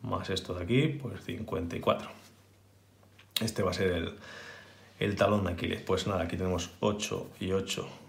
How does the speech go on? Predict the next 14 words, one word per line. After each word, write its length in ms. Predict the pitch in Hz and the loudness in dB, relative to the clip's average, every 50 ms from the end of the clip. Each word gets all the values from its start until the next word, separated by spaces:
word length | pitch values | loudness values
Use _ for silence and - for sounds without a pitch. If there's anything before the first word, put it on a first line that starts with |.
| - - - - - | -20 -20 -20 -18 -14
que 180 | - - 90 82 | -8 -4 -4 -2
son 220 | - - 92 92 | -2 -2 0 0
dieciséis. 600 | 98 101 101 - 110 127 139 151 165 165 - - - - - - - - | 0 0 0 2 6 8 8 8 8 6 4 0 -8 -12 -18 -20 -4 0
Esta 280 | 104 104 - - - 90 | 0 0 2 2 2 2
es 60 | 92 | 4
la 120 | 90 85 | 2 2
menor 240 | 87 87 95 101 95 | 2 2 2 2 2
puntuación, 500 | - 110 101 - 104 - - 156 180 190 | 2 2 2 2 4 6 6 6 6 6
con 160 | - - 101 92 | 2 0 -4 -2
lo 60 | 92 | 0
cual 140 | 95 92 90 | 2 2 2
la 100 | 90 87 | 0 0
ponemos 280 | 90 92 95 95 95 | 0 0 0 0 0
aquí, 340 | 110 113 - 180 220 - | 2 4 4 4 4 2